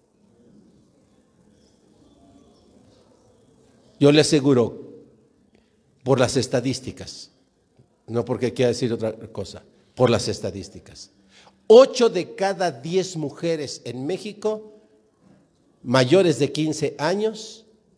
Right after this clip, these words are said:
traen experiencias de abuso y violación en sus propias casas, y de ese ocho por ciento, el cuarenta, cincuenta por ciento ha sido por sus propios padres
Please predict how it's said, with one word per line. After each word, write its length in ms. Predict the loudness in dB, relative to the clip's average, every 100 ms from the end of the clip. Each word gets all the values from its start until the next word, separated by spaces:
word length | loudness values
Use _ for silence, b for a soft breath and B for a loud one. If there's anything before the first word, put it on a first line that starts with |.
| _ _ _ 0
traen 280 | 4 4 2
experiencias 840 | -2 -4 -4 0 -2 -2 -4 -2
de 80 | -2
abuso 400 | -2 -2 -2 -4
y 80 | -4
violación 640 | -4 -6 -8 -4 -4 -2
en 160 | -4 -4
sus 260 | -6 -12
propias 460 | -8 -8 -6 -8 -8
casas, 680 | -8 -8 -8 -16 -16 -20 -20 _ _ b b b b _ _ _ _ _ -2
y 160 | 0
de 360 | 4 6 8 6
ese 260 | 4 4
ocho 300 | 2 2 -4
por 160 | -4 -8
ciento, 680 | -4 -6 -6 -8 -10 -10 -18 _ _ _ _ _ _ _ -4
el 260 | -2 -2
cuarenta, 520 | 0 2 4 2 0 -2
cincuenta 560 | -2 -2 -2 -2 -6
por 160 | -6 -8
ciento 500 | -6 -6 -6 -6 -6
ha 100 | -10
sido 320 | -8 -8 -6
por 120 | -8
sus 180 | -10 -12
propios 360 | -12 -10 -10 -10
padres 600 | -8 -8 -10 -14 -16